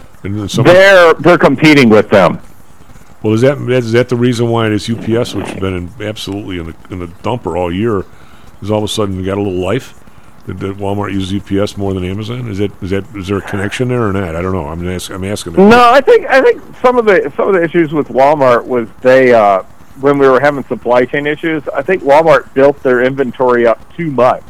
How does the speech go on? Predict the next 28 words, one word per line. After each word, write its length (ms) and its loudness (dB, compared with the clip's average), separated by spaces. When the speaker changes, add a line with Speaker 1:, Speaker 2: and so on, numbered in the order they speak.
Speaker 2:
They 100 -4
took 240 -2
advantage 560 -4
of 200 -6
that, 300 -2
um, 520 -6
dominant 420 2
situation 540 -2
they 100 -2
have 180 2
with 120 -8
suppliers, 640 0
and 400 0
then, 680 2
you 80 -4
know, 160 -4
the 300 -2
economy 580 2
started 340 0
to 140 -10
slow 300 0
on 80 0
them 120 -6
at 120 -8
the 120 -2
exact 380 -6
same 220 -6
time. 340 -4